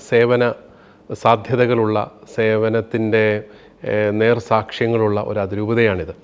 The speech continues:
അതുകൊണ്ട് തന്നെ നമുക്ക് ഭയപ്പെടാനൊന്നുമില്ല എന്നുള്ളതാണ് എനിക്ക് പറയാനുള്ളത്. പുതിയ കാലഘട്ടത്തിലേക്ക് നമ്മൾ പ്രവേശിക്കുമ്പോൾ നമുക്ക് പ്രത്യാശയോടുകൂടി മുന്നോട്ട് പോകാനായിട്ട് സാധിക്കും. കാരണം, ആ, കർത്താവ് നമ്മുടെ കൂടെയുണ്ട്.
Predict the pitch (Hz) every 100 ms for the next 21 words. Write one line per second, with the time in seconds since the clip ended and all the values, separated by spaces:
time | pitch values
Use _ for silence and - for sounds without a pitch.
0 | _ - - - - - - - - 147
1 | 180 185 180 175 151 151 151 151 147 -
2 | - 127 147 156 190 202 202 156 143 120
3 | 110 104 - 110 104 101 98 98 95 95
4 | 90 92 90 87 95 - - _ - 107
5 | 117 113 110 110 110 117 107 113 107 110
6 | 101 107 104 101 104 - 101 98 98 98
7 | - - - - 104 107 104 101 117 117
8 | 120 - 120 117 113 107 107 123 127 113
9 | 98 95 90 90 - 82 92 87 98 107
10 | 110 110 - - - - - - - 110
11 | 110 110 110 120 - 113 101 110 120 117
12 | 110 107 107 110 101 98